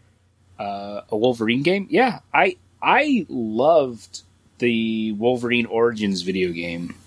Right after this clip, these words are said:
that came out for, I think, when I had a Xbox three sixty. And I,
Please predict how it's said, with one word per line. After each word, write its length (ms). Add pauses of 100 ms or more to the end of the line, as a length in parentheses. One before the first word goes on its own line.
(200)
that 140
came 260
out 320
for, 380
I 60
think, 200
when 120
I 40
had 180
a 160 (140)
Xbox 460
three 160
sixty. 540 (680)
And 160
I, 380